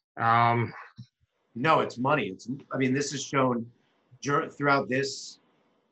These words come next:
Speaker 2: last, uh, couple months. It's even more obvious. It's money.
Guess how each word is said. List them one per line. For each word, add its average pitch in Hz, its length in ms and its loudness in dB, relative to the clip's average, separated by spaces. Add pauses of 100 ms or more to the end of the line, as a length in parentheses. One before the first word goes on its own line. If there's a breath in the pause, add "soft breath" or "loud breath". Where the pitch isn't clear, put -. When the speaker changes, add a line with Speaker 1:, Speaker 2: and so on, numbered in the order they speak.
Speaker 2:
last, 127 540 0
uh, 107 360 -2 (640)
couple 131 200 -8
months. 139 340 -2
It's - 200 -18
even 131 200 -2
more 143 200 2
obvious. 107 420 2
It's - 180 -20
money. 117 360 -4